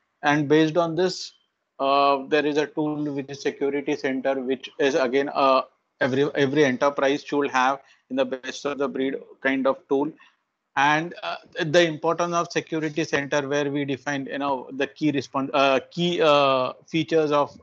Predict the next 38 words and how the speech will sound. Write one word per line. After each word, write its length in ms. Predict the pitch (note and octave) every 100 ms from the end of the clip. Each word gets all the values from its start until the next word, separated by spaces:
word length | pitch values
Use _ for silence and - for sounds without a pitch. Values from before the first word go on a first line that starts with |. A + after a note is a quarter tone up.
| _ -
Security 560 | - C#3 D#3 D3 D3+
Center 360 | C#3+ C#3 C3+ C#3
of 140 | C3 - _ _
unified 480 | C3 C#3 C3 D3 C3+
visibility, 580 | C3+ B2+ C#3 C#3 C#3 D3
the 180 | - D#3+ D3
A 100 | A#2+
T 160 | C#3+
P, 220 | C#3+ D3 C#3+
and 380 | B2+ C3+ C#3+ C#3
the 60 |
intelligent, 640 | C#3 C3+ C#3 C3 B2+ C#3 C#3 _ _ _ _ _ _ -
uh, 400 | C3+ B2 A#2+ B2
detection 600 | A#2+ C#3 C#3+ C3 D3 C#3
and 220 | C3 C3+
response. 560 | C3 A#2+ - D3 F3+ - _ _
And 180 | D3 D3
then 160 | D#3 E3
a 140 | D#3+
tool, 360 | - E3 E3 D#3+
uh, 360 | D3+ D3 D3
which, 340 | D3 D3+ D#3+ - -
uh, 320 | D#3+ D3+ D#3
helps 320 | C#3+ D3+ D3 -
you 140 | E3
do 180 | D3+ D3+
that, 280 | D3+ D3 C3
uh, 100 | C3
you 60 |
know, 160 | C3+ C#3
Azure 200 | B2 C3+
Sentinel 520 | B2+ B2 C3 C3+ C3
is 120 | C3
what 240 | A#2+ B2+ B2+
we'll 220 | B2+ B2
talk 260 | B2 A2+ C3
about. 360 | B2 D#3 E3+ - - -
And, 120 | D3